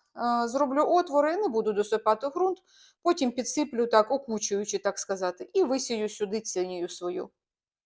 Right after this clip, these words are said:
І вкрию, просто плівочка в мене є, я згорну її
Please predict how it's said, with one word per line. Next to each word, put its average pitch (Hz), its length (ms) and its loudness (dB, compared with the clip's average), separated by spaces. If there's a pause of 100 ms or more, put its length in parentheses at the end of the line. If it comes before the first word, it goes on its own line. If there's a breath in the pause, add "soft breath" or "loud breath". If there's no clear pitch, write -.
(420)
І 359 160 6
вкрию, 277 540 2
просто 240 360 4
плівочка 220 480 2
в 220 40 4
мене 247 260 -2
є, 294 180 2
я 220 200 4
згорну 254 460 4
її 208 280 -4